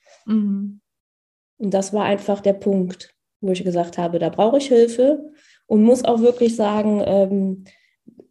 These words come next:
Speaker 2: das ist auch noch ein ganz wichtiger Teil, ähm, dass ich ohne die Unterstützung, besonders von meinem Mann oder der, generell der Familie, wenn ich die nicht gehabt hätte, hätte es wahrscheinlich auch nicht so super geklappt.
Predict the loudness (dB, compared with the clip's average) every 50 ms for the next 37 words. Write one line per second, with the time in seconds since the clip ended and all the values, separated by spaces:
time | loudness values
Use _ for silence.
0 | -20 -20 _ -18 -18 -16 _ -2 -2 -2 0 2 2 2 2 2 0 -2 -2 -2
1 | -2 -2 -2 -2 -4 -4 -2 0 -2 -2 -2 -2 -4 -4 -2 0 0 0 -2 -2
2 | -4 -4 -4 -4 -4 -4 -4 -6 -6 -4 -4 -6 -4 -2 -4 -4 -4 -6 -12 -16
3 | -18 _ _ _ _ _ _ _ _ _ _ _ _ _ _ -2 0 2 2 2
4 | 2 0 -2 -4 -4 -4 -6 -8 -4 -6 -6 -6 -6 -4 -2 -2 -2 -2 -4 -10
5 | -14 _ _ _ _ _ _ _ _ -10 -4 0 0 2 2 0 -4 -4 -4 -2
6 | -2 -2 -2 -2 -2 -2 0 0 0 0 0 0 0 -2 -2 0 -2 -2 -2 -2
7 | -4 -4 -4 -2 -4 -4 -6 -6 -6 -6 -2 -2 -2 0 0 0 2 2 0 -2
8 | -2 -6 _ _ _ _ _ _ _ _ -6 -6 -6 -4 -2 -2 0 0 0 -2
9 | -2 -4 -6 -6 -8 -6 -4 -4 -4 -4 -2 0 0 0 0 -2 -8 _ _ _
10 | _ _ _ _ _ _ _ _ _ _ _ _ _ -6 -6 -6 -6 -4 -8 -8
11 | -8 -6 -4 -2 -2 -2 -4 -2 2 2 2 2 0 -2 -2 -2 -4 -4 -4 -2
12 | -2 -2 -2 -4 -6 -10 _ -6 -4 -4 -4 -2 -4 -4 -4 -6 -8 -8 -12 -12
13 | -12 -16 _ -20